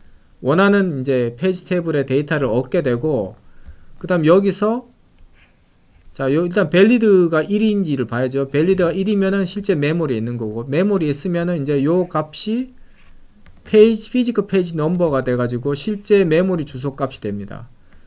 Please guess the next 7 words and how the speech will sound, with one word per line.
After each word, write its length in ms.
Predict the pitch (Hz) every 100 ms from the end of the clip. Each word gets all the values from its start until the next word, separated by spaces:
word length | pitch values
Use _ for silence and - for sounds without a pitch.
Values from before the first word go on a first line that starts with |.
| - -
그리고 300 | 165 180 175
페이지 360 | - 208 208
옵셋은 680 | 185 147 - 160 185 196 185
그대로 380 | 151 165 180 160
복사해 500 | 139 135 - 175 175
오게 300 | 147 131 107
되고요. 540 | 104 110 107 107 170